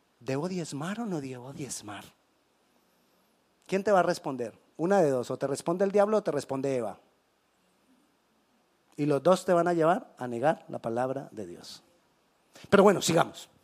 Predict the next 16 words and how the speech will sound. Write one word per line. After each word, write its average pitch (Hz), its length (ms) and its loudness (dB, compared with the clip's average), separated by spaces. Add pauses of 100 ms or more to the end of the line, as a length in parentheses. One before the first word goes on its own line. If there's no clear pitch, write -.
(1600)
¿Qué 285 140 8
pasa 233 440 4
cuando 170 300 4
yo 180 160 6
huyo 190 320 8
de 170 80 6
la 160 100 6
presencia 160 440 2
de 160 60 6
Dios? 170 140 6
Le-, 180 220 -2
sigamos 214 340 4
leyendo 233 280 6
el - 20 2
versículo 208 380 4
tres. 170 280 2